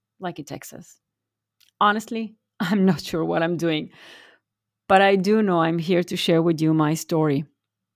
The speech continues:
Give that butterfly a voice. This story is about life, about change, about nature. It has a lot to do with trees, as you can and will learn in the future episodes.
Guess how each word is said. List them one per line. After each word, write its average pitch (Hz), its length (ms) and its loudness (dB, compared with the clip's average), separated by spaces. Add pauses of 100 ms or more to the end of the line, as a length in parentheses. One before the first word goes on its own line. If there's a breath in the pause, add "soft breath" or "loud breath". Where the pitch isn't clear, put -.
(360)
Give 208 360 0
that 180 280 0
butterfly 160 420 -2
a 143 120 -2
voice. 143 500 -8 (720 soft breath)
This 220 140 -6
story 247 300 0
is 226 60 -4
about 190 260 -2
life, 170 600 -2 (140)
about 165 240 -2
change, 170 640 -2
about 160 300 -4
nature. 165 580 -4 (220)
It 180 80 -10
has 214 240 -4
a 226 40 -2
lot 220 360 0
to 233 100 -8
do 202 180 0
with 180 200 0
trees, 170 440 0 (140)
as 156 140 -4
you 156 80 -6
can 156 420 -6 (760)
and 165 240 -6
will 190 440 2 (240)
learn 170 340 0
in 160 120 2
the 151 60 -4
future 156 360 -4
episodes. 156 640 -8